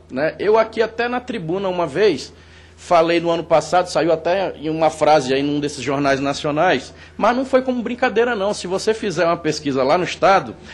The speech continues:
muitas pessoas lá, é, mudaram o nome das operadoras. Lá a gente chama,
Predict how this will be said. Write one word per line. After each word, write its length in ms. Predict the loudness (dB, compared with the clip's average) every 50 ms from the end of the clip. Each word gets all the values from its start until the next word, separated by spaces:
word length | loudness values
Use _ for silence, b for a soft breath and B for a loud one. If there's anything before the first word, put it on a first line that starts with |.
| B B
muitas 440 | B 4 4 4 4 2 -2 -4 -2
pessoas 480 | 0 2 2 2 2 0 0 0 0 0
lá, 340 | 0 0 2 0 0 -2 -6 B B B B B 0
é, 340 | 4 4 4 4 4 0 -4 -6
mudaram 440 | -4 -4 -2 2 4 4 4 4 2
o 20 | 2
nome 220 | -2 -2 -4 -2
das 180 | -2 -2 -2 -2
operadoras. 800 | -2 -2 -2 -2 -2 -2 -2 -2 -2 0 0 -2 -4 -8 -16 -20 b b b b b b
Lá 320 | 0 2 4 4 4 4
a 60 | 2 -2
gente 180 | -4 -6 -6
chama, 420 | -6 -6 -4 -4 -2 -2 -2 -4